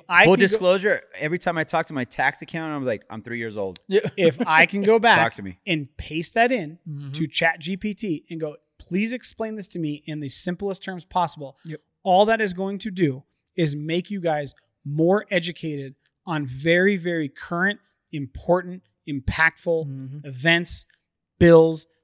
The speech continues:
Speaker 1: amendments, whatever it is. And it's a free service,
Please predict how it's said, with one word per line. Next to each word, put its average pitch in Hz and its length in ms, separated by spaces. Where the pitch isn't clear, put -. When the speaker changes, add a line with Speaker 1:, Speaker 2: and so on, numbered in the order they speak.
Speaker 1:
amendments, 165 640
whatever 165 500
it 170 80
is. 160 300
And 160 320
it's 185 220
a 156 100
free 160 540
service, 208 560